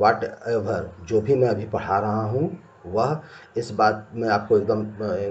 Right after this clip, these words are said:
ऐसे class में खड़े होकर जैसे पढ़ाते हैं उसी तरह पढ़ा रहा हूँ और आप ध्यान से इस बात को पढ़ेंगे, क्योंकि इसी के base पर आपके chapter one या chapter two का unit test लिया जाएगा।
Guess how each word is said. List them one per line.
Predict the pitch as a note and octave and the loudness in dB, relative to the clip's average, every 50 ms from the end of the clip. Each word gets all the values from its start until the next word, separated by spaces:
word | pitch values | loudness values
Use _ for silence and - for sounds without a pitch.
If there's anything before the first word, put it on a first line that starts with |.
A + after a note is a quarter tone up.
| G#2+ - G#2+ | -4 -4 -4
ऐसे | G2+ - - B2+ | -4 -4 -4 -2
class | - - A2 G#2+ G#2+ A2 | 0 2 2 2 0 -2
में | A2+ G#2+ - | -6 -6 -2
खड़े | - G#2+ A2 | 0 0 0
होकर | G#2+ G#2+ A2 | 0 0 -2
जैसे | G2+ F#2 G#2+ G#2 | -2 -2 -4 -4
पढ़ाते | G#2 G#2 G#2 G2+ - - A#2+ | -2 -2 -4 -4 -4 -4 -2
हैं | C#3+ F3 G#3 - - - | -2 0 0 -2 -4 -6
उसी | - G2+ - C3 | -8 -8 -8 -6
तरह | G#2 G#2+ G#2 | -4 -4 -2
पढ़ा | G#2+ F#2 - G#2 G#2 | -2 -2 -2 -2 -2
रहा | A2 A2 | -2 -2
हूँ | A#2 C3 D3+ F3+ - - - - - - - | -2 -4 -4 -6 -10 -14 -20 -20 -14 -6 -4
और | F2+ F2+ F2 | -2 -2 -2
आप | D#2+ E2 | -2 -4
ध्यान | E2+ E2+ F#2+ G2+ A2 | -6 -4 -4 -2 -2
से | A2 A#2 A#2 | -2 -4 -4
इस | G#2+ | -2
बात | G#2+ A#2+ A2+ - | -2 -2 -2 -2
को | - A#2+ | -4 -2
पढ़ेंगे, | - A2+ A2 A#2+ B2 B2 C3+ D#3+ - - - - - - - - - - - - - - - - - - | 0 0 0 0 0 -2 -4 -6 -8 -12 -18 -20 -20 -20 -20 -20 -20 -20 -20 -20 -20 -20 -20 -20 -14 -10
क्योंकि | - A2 G#2+ - | -8 -8 -8 -6
इसी | - B2 B2+ - F#3 | -6 -6 2 2 2
के | F3 - C3+ A2+ | 4 6 4 4
base | - - A#2 G#2 - - | 6 4 4 4 2 2
पर | - B2+ A2+ | 2 2 2
आपके | G2 - - - G#2+ | 2 2 0 0 0
chapter | G#2 - B2 A#2 - - C#3+ | 2 2 0 0 2 2 2
one | B2 A2+ A2+ A2+ A#2+ B2 B2 - G2 | 2 2 2 0 0 -2 -4 -6 -6
या | F2+ | -6
chapter | F2+ - - - - G#2 F2+ | -4 -4 -4 -4 -4 -6 -6
two | - - B2+ C3+ | -4 -4 -4 -4
का | B2+ - A2 G2 G2+ | -2 0 0 0 2
unit | G#2 G2+ A2 G#2+ G#2 G2 - | 0 -2 -2 -2 -2 -2 -2
test | - F2+ - - - | -4 -4 -6 -6 -6
लिया | F#2 E2 D2 | -4 -4 -4
जाएगा। | - - - - - - - - - | -4 -6 -10 -14 -16 -18 -20 -20 -20